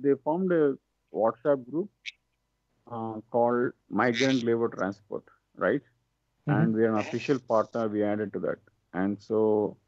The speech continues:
Speaker 1: they direct all the requests to us, correct? But the help we get from the government, rather we got from the government is, you know, a free pass for any Seva Bharati vehicle or personal moving around the state in the last two months.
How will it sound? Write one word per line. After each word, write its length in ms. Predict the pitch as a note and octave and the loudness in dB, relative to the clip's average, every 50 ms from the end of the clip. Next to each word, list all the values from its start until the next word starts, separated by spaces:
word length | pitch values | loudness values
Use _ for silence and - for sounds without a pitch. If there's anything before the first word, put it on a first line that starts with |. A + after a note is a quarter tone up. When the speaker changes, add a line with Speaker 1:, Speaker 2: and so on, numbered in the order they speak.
| _ _ _ _ _ _ _ _ - | _ _ _ _ _ _ _ _ 0
Speaker 1:
they 80 | - G#2 | 0 2
direct 400 | G2+ G2 G#2+ A2+ C3 D3+ C#3 - | 4 6 6 6 6 4 2 0
all 100 | C3 C3 | 0 2
the 80 | B2+ | 2
requests 400 | A2+ A2 G2 _ - A#2 A2 - - - | 0 -2 -4 _ -6 -6 -6 -6 -8 -10
to 100 | B2 C3 | -10 -10
us, 180 | - - - - - _ _ _ _ _ _ - | -10 -10 -14 -20 -20 _ _ _ _ _ _ -10
correct? 240 | - - - B2 _ _ _ _ _ _ _ _ _ _ _ _ _ _ _ _ - | -8 -8 -8 -8 _ _ _ _ _ _ _ _ _ _ _ _ _ _ _ _ 0
But 180 | A2+ A2 A2 | 0 2 2
the 80 | G#2+ A2+ | 0 0
help 300 | G#2+ A#2+ C3+ F3+ F3+ F3+ | 2 2 2 2 4 2
we 80 | F#3 E3 | 2 2
get 240 | D3+ D#3+ C3+ - | 2 2 0 0
from 100 | - D#3+ | -2 -4
the 60 | D3+ C3 | -4 -2
government, 420 | G#2+ A#2+ G#2+ G#2+ G#2 G2+ F2+ E2 | -2 -2 -2 0 0 -2 -2 -2
rather 240 | F#2+ G#2 G#2 A2 A2+ | 0 2 2 2 2
we 120 | G#2+ G#2+ | 0 -2
got 280 | G#2+ A2 A2+ A#2+ B2 B2 | -2 0 -2 -2 -2 -2
from 60 | B2 | -4
the 140 | A#2+ A2 A2+ | -4 -2 0
government 280 | A2 A2 A2+ A2 G#2 | 0 0 0 -2 -2
is, 380 | - A2+ B2 C3 - - - _ _ _ _ _ _ _ _ _ _ _ _ - - | -2 -2 -2 -4 -6 -10 -20 _ _ _ _ _ _ _ _ _ _ _ _ -10 -6
you 80 | F#2+ F#2+ | -4 -2
know, 260 | G#2 G#2 G#2 G2+ - - _ _ - | 0 0 0 -2 -2 -4 _ _ -4
a 80 | A2+ A2+ | -4 -2
free 240 | - - C#3+ D3+ | 0 2 4 4
pass 500 | C#3+ - - B2+ B2 B2+ C3 B2+ - - - - | 2 2 0 2 2 2 0 -2 -4 -12 -8 -2
for 300 | A2 G#2 G2+ G#2 F2+ E2+ | 0 0 0 0 -2 -2
any 160 | G#2+ A#2 A#2+ B2 | 0 0 0 0
Seva 320 | A#2+ - A#2 A2+ A2 G#2+ | 0 2 2 2 2 4
Bharati 320 | A2+ A2+ G#2+ G2+ - A#2 | 2 0 0 0 -2 -4
vehicle 500 | G#2+ G2+ G2+ G2+ G2+ G2+ - F#2+ F2 - | -2 0 0 -2 -2 -2 -4 -4 -4 -2
or 180 | - - G#2 G#2 | 0 0 0 -2
personal 580 | G#2 - A2+ A2 G#2 - - A#2 A2 F#2+ E2+ - _ - - - _ _ _ _ _ _ _ _ - | -2 0 -2 -2 -2 -2 -6 -6 -6 -6 -8 -10 _ -20 -20 -20 _ _ _ _ _ _ _ _ 0
moving 320 | G#2+ A2 A#2 A#2 A#2+ A#2 | 2 4 6 6 6 6
around 220 | A#2 A2+ A2+ G#2+ G#2 | 4 4 2 2 0
the 100 | G2 F#2+ | -2 -2
state 420 | - - - G2+ G2+ G2 G2 - - - - - | -4 -2 0 0 2 0 0 -4 -12 -12 -10 -8
in 60 | - - | -4 -2
the 80 | G2 | 0
last 280 | G2 F#2+ F2+ G2+ - _ | 0 0 0 -2 -4 _
two 80 | - | -14
months. 320 | - D2+ - - - _ | -12 -12 -12 -14 -16 _